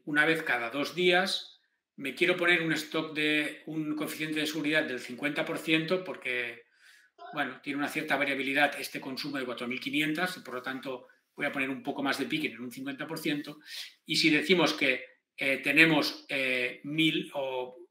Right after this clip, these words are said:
vamos a poner mil unidades por cada caja, pues este cálculo sería cuatro mil quinientas por dos serían nueve mil, por uno coma cinco serían trece mil quinientas, pues entre mil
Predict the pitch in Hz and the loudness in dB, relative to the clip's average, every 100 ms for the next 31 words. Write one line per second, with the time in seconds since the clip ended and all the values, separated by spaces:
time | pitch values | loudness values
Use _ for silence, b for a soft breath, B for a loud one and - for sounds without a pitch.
0 | _ _ 143 147 139 147 135 135 156 156 | _ _ -12 -8 0 0 0 0 0 4
1 | 151 151 156 135 - - 127 165 160 156 | 4 6 4 4 -2 -8 -4 2 4 6
2 | 170 - 160 180 - b b b _ _ | 6 4 0 -6 -14 b b b _ _
3 | 127 - - - 160 160 160 160 160 156 | -12 -10 -6 -2 2 4 4 2 0 0
4 | 147 151 147 - _ _ _ _ _ 143 | 2 2 0 -4 _ _ _ _ _ -8
5 | 143 139 151 143 151 156 156 147 143 156 | -4 -2 -2 0 0 -2 -4 -4 0 0
6 | 127 127 135 143 151 156 165 170 196 - | 0 -2 0 0 2 2 2 2 -4 -10
7 | - 127 139 143 143 135 160 165 - 123 | -12 -6 -6 -4 -4 -2 0 0 -2 -6
8 | - b b b - 127 139 143 120 127 | -8 b b b -12 -6 0 2 0 -4
9 | 123 123 135 - 151 156 156 156 156 - | -4 -4 -4 -4 2 4 2 0 -4 -8
10 | - 131 131 120 131 147 151 156 - _ | -12 -8 -6 -4 0 4 6 4 -2 _